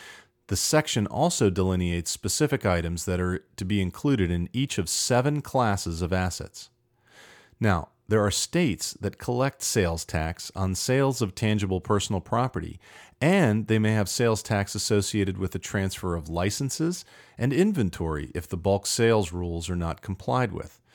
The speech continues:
So consult with your attorney on that. Tax implications. Here they are. Well, the most important thing is you look at it from the buyer's perspective and the seller's perspective. When you're selling tangible personal property,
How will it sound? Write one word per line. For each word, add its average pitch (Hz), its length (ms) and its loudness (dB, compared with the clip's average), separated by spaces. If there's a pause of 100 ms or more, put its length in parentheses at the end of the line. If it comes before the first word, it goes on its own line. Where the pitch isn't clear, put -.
(180)
So - 180 -2
consult 101 500 2
with 101 220 -4
your 90 100 0
attorney 87 440 -2
on 80 180 -4
that. 87 300 -2 (1080)
Tax 104 400 0
implications. 85 840 -4 (160)
Here 95 200 0
they 110 160 4
are. 123 400 4 (400)
Well, 131 280 4 (600)
the 117 80 0
most 147 340 2
important 117 520 0
thing 101 460 -2 (320)
is 104 240 0
you 117 100 0
look 143 200 2
at 135 120 4
it 92 80 -2
from 101 160 -2
the 90 80 0
buyer's 117 400 2
perspective 135 680 -2
and 104 160 2
the 95 60 2
seller's 87 440 2
perspective. 85 640 -8 (520)
When 120 300 4
you're 117 160 4
selling 170 420 2
tangible 131 520 0
personal 107 400 2
property, 135 560 0